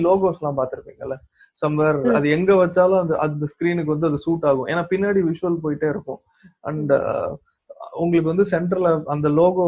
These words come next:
Speaker 1: வந்து டிரான்ஸ்பரண்டாவே somewhat அந்த மாதிரி யூஸ் பண்ணிட்டு இருப்பாங்க. Rather, இப்ப புதிய தலைமுறை logo வந்து அந்த மாதிரி இருக்காது. ஒரு பாக்ஸ்க்குள்ள இருக்கும். அதுக்குள்ள வந்து they will be having அந்த புதிய தலைமுறை என்ற text இருக்கும். So, அதுதான் வந்து difference between a J peg and a P N G.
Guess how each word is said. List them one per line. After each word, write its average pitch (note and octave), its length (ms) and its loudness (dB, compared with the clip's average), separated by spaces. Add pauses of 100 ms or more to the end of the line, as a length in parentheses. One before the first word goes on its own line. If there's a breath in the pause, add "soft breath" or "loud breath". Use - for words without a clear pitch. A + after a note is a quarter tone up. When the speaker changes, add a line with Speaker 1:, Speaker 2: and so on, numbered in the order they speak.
Speaker 1:
வந்து E3 220 -4
டிரான்ஸ்பரண்டாவே D#3 840 -2 (100)
somewhat C#3 340 -6 (100)
அந்த C#3 120 -20
மாதிரி C#3 240 -12
யூஸ் C3+ 160 -14
பண்ணிட்டு - 260 -20
இருப்பாங்க. - 340 -10
Rather, F#3+ 240 -6 (420 loud breath)
இப்ப E3+ 240 -6
புதிய A3 260 -2
தலைமுறை F3 440 0
logo D#3+ 280 -2
வந்து F3+ 160 -6
அந்த D3+ 160 -8
மாதிரி D3 200 -6
இருக்காது. C3+ 320 -6
ஒரு C#3 180 -4
பாக்ஸ்க்குள்ள D#3 580 -2
இருக்கும். D3 280 -8 (120)
அதுக்குள்ள D#3+ 380 -4 (120)
வந்து D#3+ 200 -8 (160)
they C#3+ 120 -6
will C#3 140 -8
be C#3+ 140 -8
having C#3 240 -8 (400 soft breath)
அந்த C#3+ 140 -8 (140)
புதிய D#3 200 -6
தலைமுறை C#3 340 -6
என்ற C3 240 -12
text C#3+ 280 -10
இருக்கும். - 260 -14 (200)
So, D3 80 -8 (160)
அதுதான் E3 400 -8
வந்து E3 180 -8 (320)
difference D#3+ 280 -10
between D3 300 -10
a C#3 60 -12
J D3 180 -8
peg C#3+ 180 -14
and C#3 120 -16
a A#3 60 -16 (560 soft breath)
P D3+ 180 -4
N C#3 100 -10
G. C3+ 100 -12